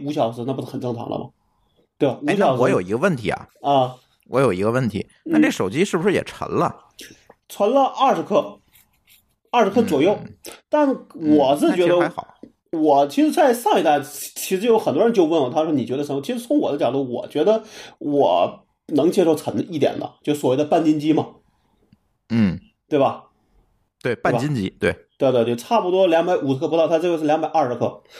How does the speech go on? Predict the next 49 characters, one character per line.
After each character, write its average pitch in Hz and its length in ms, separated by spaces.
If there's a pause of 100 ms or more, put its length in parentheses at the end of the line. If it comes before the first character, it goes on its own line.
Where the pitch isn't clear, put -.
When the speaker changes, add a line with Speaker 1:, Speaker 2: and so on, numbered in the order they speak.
(120)
Speaker 1:
但 277 160
我 160 100
现 220 140
在 226 100
唯 175 120
一 202 40
的 226 80
好 135 300
处 151 100
是， 170 200
Speaker 2:
嗯。 170 60 (260)
Speaker 1:
我 - 160
前 185 180
一 240 60
代 208 120
机 165 220
器 180 160
呢， 135 220
我 120 340
是 139 720
最， 294 180
最， 254 400
最 - 260
初 - 160
的 208 60
时 208 80
候 175 60
我 123 100
是 156 80
带， 214 340 (120)
带， 214 260
带 247 380
那 165 200
个 131 260
保 123 180
护 127 80
套 233 200
的， - 140 (580)
但 247 140
我 151 300
今 285 180
年 151 360
我 117 100
就 135 120
把 117 200
套 165 240
去 - 120
掉 - 160
了。 - 200